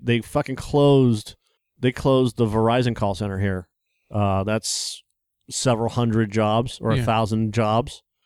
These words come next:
Speaker 1: That's gone. Um, and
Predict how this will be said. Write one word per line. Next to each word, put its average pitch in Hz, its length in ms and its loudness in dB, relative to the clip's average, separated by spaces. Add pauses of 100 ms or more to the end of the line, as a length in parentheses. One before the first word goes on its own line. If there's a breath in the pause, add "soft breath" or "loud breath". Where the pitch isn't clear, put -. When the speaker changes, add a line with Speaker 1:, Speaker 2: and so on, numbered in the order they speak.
(200)
Speaker 1:
That's 110 240 -2
gone. 107 480 0 (460)
Um, 107 440 0 (460)
and 131 560 0